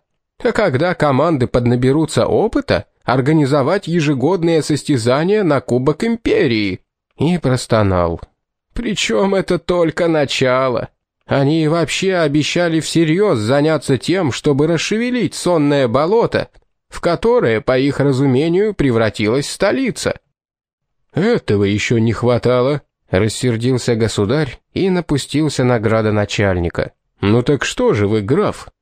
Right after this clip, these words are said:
сами не можете с этим всем разобраться?» «Но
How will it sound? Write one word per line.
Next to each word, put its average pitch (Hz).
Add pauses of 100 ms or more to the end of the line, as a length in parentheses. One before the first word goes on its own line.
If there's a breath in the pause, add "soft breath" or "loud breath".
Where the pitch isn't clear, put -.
(120)
сами 254
не 214
можете 127
с -
этим 120
всем 123
разобраться?» 180 (600)
«Но 135